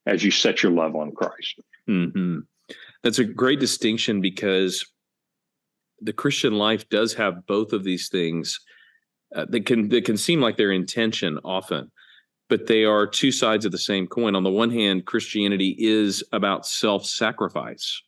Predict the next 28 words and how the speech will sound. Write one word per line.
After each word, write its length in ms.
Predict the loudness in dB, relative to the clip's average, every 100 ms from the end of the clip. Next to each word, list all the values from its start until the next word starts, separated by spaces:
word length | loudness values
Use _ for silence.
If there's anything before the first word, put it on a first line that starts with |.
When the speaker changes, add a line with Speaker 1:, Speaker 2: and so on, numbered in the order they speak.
| _
Speaker 2:
laying, 500 | 2 4 4 4 2
you 160 | 2 2
know, 100 | 4
Speaker 1:
Mm-hmm. 100 | 4
Speaker 2:
we 80 | 4
take 260 | 2 0
up 120 | 2 0
our 140 | 0
cross, 380 | 0 -2 -2 -2
we 80 | -2
lay 160 | 0
down 180 | 0 0
our 120 | 0
life, 380 | 0 0 -2 -6 _ _ _ -6
we 100 | -2
take 200 | -2 0
up 120 | 0
our 100 | -2
cross 400 | 0 0 0 0
and 140 | -4
follow 240 | -2 0 0
Jesus. 480 | 2 0 0 -2 -6 -12 -20 -20 _ _ _ _ _ _
But 280 | -2 2 4
at 100 | 4
the 80 | 2
same 280 | 2 2 2
time, 520 | 2 2 2 2 0 -4 _ _ _ -4
i-, 180 | -2